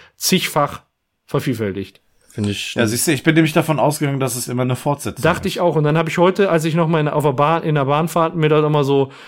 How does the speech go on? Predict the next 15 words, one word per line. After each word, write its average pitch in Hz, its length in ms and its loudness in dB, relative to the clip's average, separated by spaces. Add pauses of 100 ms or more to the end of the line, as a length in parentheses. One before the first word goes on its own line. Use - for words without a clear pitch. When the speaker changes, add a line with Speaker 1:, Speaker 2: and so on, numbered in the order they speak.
Speaker 1:
seicht 147 480 0
nebenbei 151 320 2
angeguckt 175 420 -2
habe, 180 140 0
habe 175 140 0
ich 170 80 0
in 160 80 0
einer 165 260 0
Szene 165 320 0
gemerkt, 156 460 0 (260)
dass 147 280 -2 (120)
du 143 120 -2
zwei 151 320 2
Zettel 180 280 -2
neben, 151 240 0